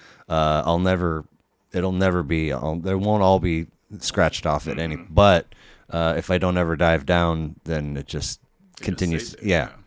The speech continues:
Speaker 2: yeah.
Speaker 1: yeah. So, uh, kick it around, uh, if, if you wanna do that, or if you wanna throw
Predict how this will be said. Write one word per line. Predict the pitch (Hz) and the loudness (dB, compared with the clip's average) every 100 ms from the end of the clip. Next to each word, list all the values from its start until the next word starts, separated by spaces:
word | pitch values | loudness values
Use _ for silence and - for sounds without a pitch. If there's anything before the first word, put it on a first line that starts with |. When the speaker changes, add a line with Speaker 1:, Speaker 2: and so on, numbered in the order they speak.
| - | -6
Speaker 2:
yeah. | 87 73 | -2 -2
Speaker 1:
yeah. | 69 _ - - - | -4 _ -20 -20 -6
So, | - 107 98 95 - | 6 8 10 8 4
uh, | 101 95 | 0 2
kick | 113 101 | 2 4
it | 95 | 4
around, | 92 92 98 | 4 4 4
uh, | 87 80 78 76 | 4 4 2 0
if, | 78 - | -4 -6
if | 78 - | -8 -2
you | 87 | 0
wanna | 82 78 | 2 2
do | 85 | 2
that, | 80 82 | 4 4
or | 80 | 2
if | 92 | 0
you | |
wanna | 85 78 | -2 -2
throw | 90 82 | 0 -2